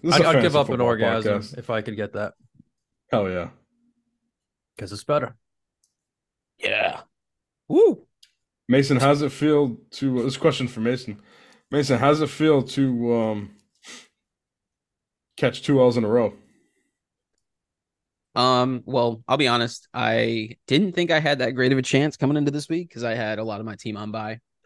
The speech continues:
Speaker 3: Uh, so the fact that I was, I was competitive with Gomes was great. Uh, I'm still pissed I lost because <laughs> I, last night,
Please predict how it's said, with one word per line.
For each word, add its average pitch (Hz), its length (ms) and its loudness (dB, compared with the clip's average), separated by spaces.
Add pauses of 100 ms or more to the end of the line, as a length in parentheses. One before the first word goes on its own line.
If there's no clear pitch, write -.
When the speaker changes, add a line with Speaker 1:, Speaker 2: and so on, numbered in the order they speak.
(440)
Speaker 3:
Uh, 107 360 -2
so 110 240 0
the 117 60 -2
fact 143 240 2
that 135 80 4
I 120 120 4
was, 110 320 -6 (440)
I 117 80 2
was 120 160 -2
competitive 113 800 -2 (220)
with - 240 -8
Gomes 110 760 -4
was 113 160 -14
great. 113 480 0 (540)
Uh, 104 480 0 (260)
I'm 120 100 -10
still 143 200 2
pissed 135 240 2
I 117 80 4
lost 113 600 2
because 117 840 -6
<laughs> - 60 -18
I, 127 480 -2 (1120)
last 139 360 0
night, 117 360 2